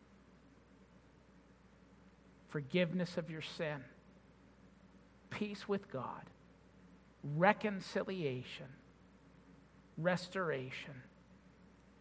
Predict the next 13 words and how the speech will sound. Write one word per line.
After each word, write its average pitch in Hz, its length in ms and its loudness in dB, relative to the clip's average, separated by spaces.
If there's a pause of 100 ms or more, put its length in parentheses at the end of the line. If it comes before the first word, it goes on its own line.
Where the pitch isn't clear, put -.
(1040)
and 151 140 2
an 147 120 2
eternal 175 1040 4 (720)
life - 260 4 (1500)
that 151 220 2
begins 139 640 -2
right 135 320 -2
now. 139 60 -8 (2500)
Won't 233 240 4
you 277 60 6
receive 196 800 2 (640)
that 180 260 2
gift? 196 380 2